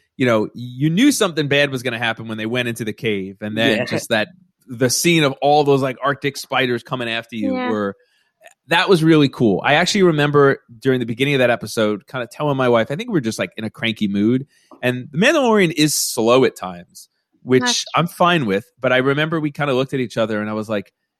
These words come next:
Speaker 1: "You realize that every episode is the exact same formula?" And she was like, "Yeah, I don't know if I like this show." And then that episode just was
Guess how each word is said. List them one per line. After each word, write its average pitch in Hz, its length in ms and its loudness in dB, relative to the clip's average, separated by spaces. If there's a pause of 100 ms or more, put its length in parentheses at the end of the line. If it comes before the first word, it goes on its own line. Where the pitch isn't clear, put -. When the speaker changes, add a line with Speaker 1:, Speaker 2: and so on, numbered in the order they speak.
(440)
Speaker 1:
"You 139 140 0
realize 277 320 2
that - 140 -2
every 120 300 2
episode 98 540 -4 (100)
is 104 160 -6
the 98 140 -4
exact 92 640 -4
same 110 500 -2
formula?" 92 680 -4 (180)
And 110 80 -16
she - 100 -2
was 131 100 0
like, 135 240 0 (140)
"Yeah, 120 540 2
I 143 40 2
don't 190 100 2
know 247 60 4
if 226 80 -2
I 117 100 2
like 98 360 0
this 92 160 -4
show." 87 440 -8 (420)
And 123 120 0
then 147 220 2
that 156 220 2
episode 160 500 2
just 120 220 -4
was 107 280 -2